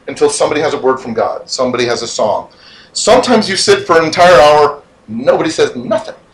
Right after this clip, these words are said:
At which point you go, "Apparently God just wanted silence."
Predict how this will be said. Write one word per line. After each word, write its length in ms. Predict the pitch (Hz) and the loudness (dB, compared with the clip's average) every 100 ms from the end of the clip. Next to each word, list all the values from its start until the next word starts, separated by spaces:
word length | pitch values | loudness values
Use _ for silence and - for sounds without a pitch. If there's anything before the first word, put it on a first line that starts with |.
| _ _ _ - | _ _ _ -2
At 100 | 160 | 2
which 160 | 190 | 2
point 160 | 214 185 | 0 -2
you 60 | 170 | 0
go, 220 | 156 - | 0 0
"Apparently 420 | - - 226 156 | -4 -6 -8 -6
God 260 | - 120 - | -2 0 -2
just 180 | 107 104 | -8 -12
wanted 220 | 101 113 | -12 -10
silence." 600 | - 202 143 - - - | -10 -8 -8 -10 -16 -16